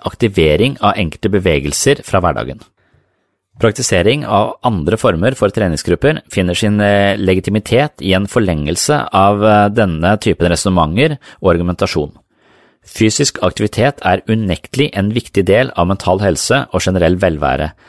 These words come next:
hvorpå noen gruppeterapeutiske opplegg inkluderer en gruppe som engasjerer seg i fysisk aktivitet.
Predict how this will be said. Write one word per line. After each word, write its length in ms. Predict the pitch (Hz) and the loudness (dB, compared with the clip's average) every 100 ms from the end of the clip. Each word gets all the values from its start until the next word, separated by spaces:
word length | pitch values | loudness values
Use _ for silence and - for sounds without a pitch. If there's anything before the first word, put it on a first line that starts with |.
| - _ | -20 _
hvorpå 240 | 101 - 123 | 0 2 2
noen 220 | 104 123 | 2 2
gruppeterapeutiske 840 | 120 - 76 - 85 - 92 - | -2 0 -2 2 0 0 -2 -2
opplegg 340 | 110 101 131 - | 0 0 0 -2
inkluderer 560 | 92 117 98 80 85 | -4 -2 2 2 2
en 140 | 107 110 | 2 2
gruppe 360 | 110 - 127 | 0 0 -2
som 140 | - 95 | 0 -4
engasjerer 420 | 92 98 87 76 | -2 0 0 0
seg 220 | - 131 - | 0 -2 -2
i 100 | 98 | -4
fysisk 440 | - 78 78 - - | -4 -2 -4 -6 -8
aktivitet. 540 | 82 87 - - - | -6 -4 -4 -8 -14